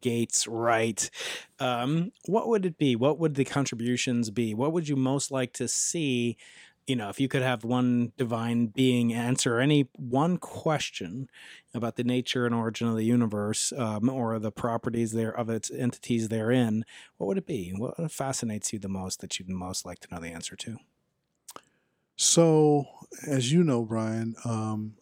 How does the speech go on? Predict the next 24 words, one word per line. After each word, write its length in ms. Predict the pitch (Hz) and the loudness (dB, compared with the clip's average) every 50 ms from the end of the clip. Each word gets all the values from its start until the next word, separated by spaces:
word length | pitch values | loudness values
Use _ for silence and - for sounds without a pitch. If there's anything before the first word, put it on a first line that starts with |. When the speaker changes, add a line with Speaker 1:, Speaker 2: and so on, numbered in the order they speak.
| - | -6
Speaker 2:
I 480 | - 120 123 123 131 139 139 135 131 123 - | -4 -2 0 0 0 0 0 0 0 -2 -2
have 240 | - 117 113 107 - | -2 -2 -2 -2 -2
been 240 | - 113 110 107 110 - | -2 -2 0 0 -2 -2
pursuing 580 | - 120 - - - 120 113 113 110 110 107 - | -2 -2 0 0 0 0 0 0 0 -2 -2 -2
some, 520 | - - - 107 104 104 101 101 101 101 _ _ - - - _ _ _ _ - - _ _ _ _ _ _ _ _ _ _ _ _ _ _ _ _ _ _ _ - - 123 - | -4 -2 -2 -2 -2 -2 -2 -4 -6 -8 _ _ -20 -20 -20 _ _ _ _ -20 -20 _ _ _ _ _ _ _ _ _ _ _ _ _ _ _ _ _ _ _ -10 -8 -6 -4
well, 320 | 151 151 123 107 101 - _ _ _ - - - _ _ - 110 | -2 0 0 -2 -2 -8 _ _ _ -20 -20 -20 _ _ -12 -6
some, 460 | - - 160 156 160 160 151 143 127 - | -2 2 4 4 4 4 2 2 0 -2
uh, 280 | 127 123 120 117 117 117 - - - - - - | -2 -2 0 0 0 0 -2 -4 -12 -14 -12 -10
mathematical 760 | 160 156 156 151 139 143 143 - - 135 131 135 - 143 | -8 -4 -2 2 2 2 2 2 2 0 0 2 2 0
approaches 420 | 127 - - 127 123 - 131 120 - | 0 2 4 2 2 2 0 0 2
that 140 | 123 113 - | 0 0 2
have 140 | 135 117 117 | 0 -2 0
been 460 | - 113 113 113 113 113 107 - - _ _ _ _ _ - | 0 0 0 2 -2 -2 -4 -6 -14 _ _ _ _ _ -2
described 480 | 110 - - - 131 117 117 117 - | -2 -2 2 2 4 4 4 2 2
as 180 | 113 107 104 - - | 0 0 0 0 -2
avant-garde 720 | 117 104 - 123 113 101 101 123 117 117 117 120 120 - | -2 2 2 0 0 0 -2 -2 0 0 0 -2 -2 -2
or 120 | 101 113 | -2 0
Speaker 1:
Mm-hmm. 140 | 104 104 101 | 0 0 -2
Speaker 2:
eclectic. 500 | 101 143 135 131 - - 202 202 - - - | 0 0 0 0 0 -4 -4 -4 -6 -8 -6
They 240 | - 117 113 117 120 | -2 0 0 0 0
involve 720 | 110 123 120 110 - 120 120 127 135 135 135 135 123 - - - - - - - - _ _ _ - | 0 -2 -2 2 2 4 4 4 4 4 4 2 2 -2 -8 -20 -20 -20 -20 -20 -20 _ _ _ -2
taking 380 | - 160 156 - - 151 135 117 | 2 2 2 2 2 0 2 4
differential 400 | 127 143 - - 139 - - 120 | 2 2 4 2 0 2 0 0
equations 720 | 113 - - 120 120 120 117 - 117 107 110 110 107 - | 0 4 4 4 4 4 2 0 -2 -2 -2 -2 -4 -6